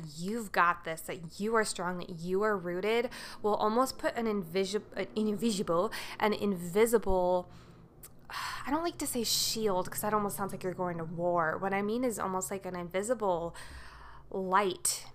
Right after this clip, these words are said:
barrier between you and those who normally your energy would attract and your, or excuse me,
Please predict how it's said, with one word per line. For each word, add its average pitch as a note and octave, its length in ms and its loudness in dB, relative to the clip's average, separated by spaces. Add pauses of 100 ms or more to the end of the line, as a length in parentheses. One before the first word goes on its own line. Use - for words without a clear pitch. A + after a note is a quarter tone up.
barrier - 640 -4
between F#3+ 420 -4
you F#3 380 0
and F3 240 -6
those E3+ 340 -6
who F#3+ 120 -6
normally F3+ 720 -4
your F#3 180 0
energy F3 480 -4
would F3 220 -6
attract G3 600 6
and F3+ 260 -4
your, E3+ 560 -2
or F#3 100 2
excuse F3+ 320 -6
me, E3 240 -8